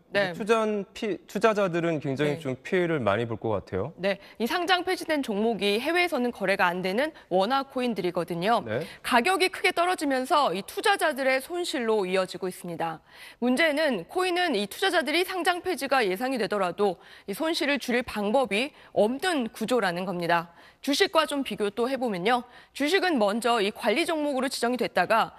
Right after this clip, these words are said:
Speaker 1: 그 뒤에도 이 지정된 사유가 해소가 안 되면 그때 상장 폐지가 됩니다. 그리고 이 관리 종목으로 지정되는 기준과 상장 폐지되는 기준이 명확하게 정해져 있습니다. 하지만 가상자산은 거래소마다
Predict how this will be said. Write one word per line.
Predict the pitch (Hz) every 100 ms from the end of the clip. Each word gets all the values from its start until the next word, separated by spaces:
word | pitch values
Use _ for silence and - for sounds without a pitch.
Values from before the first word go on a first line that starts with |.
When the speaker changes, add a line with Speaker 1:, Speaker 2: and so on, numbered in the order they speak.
| - -
Speaker 1:
그 | 277
뒤에도 | - 254 254 320 240
이 | 233
지정된 | - 277 320 320
사유가 | 320 349 302 285 302
해소가 | 330 392 320 311 -
안 | 208 220
되면 | 277 196 262 - - -
그때 | 339 - 311 302
상장 | 339 302 294 277
폐지가 | 320 233 214 196
됩니다. | 180 170 165 156 - - - -
그리고 | 240 214 277 262 185
이 |
관리 | 208 - 208 294
종목으로 | 311 302 277 269
지정되는 | 269 - 254 247 240 262
기준과 | 202 185 175 208 185 - - -
상장 | 349 320 330 320
폐지되는 | 359 320 285 269
기준이 | - 196 233 226 254
명확하게 | 147 175 180 277 311 277 208 269 330
정해져 | 208 185 196
있습니다. | 196 - 170 160 143 - _ - -
하지만 | 254 247 202 185 175
가상자산은 | - 208 233 240 226 233 226 233 185
거래소마다 | - 220 294 320 254 226 247 202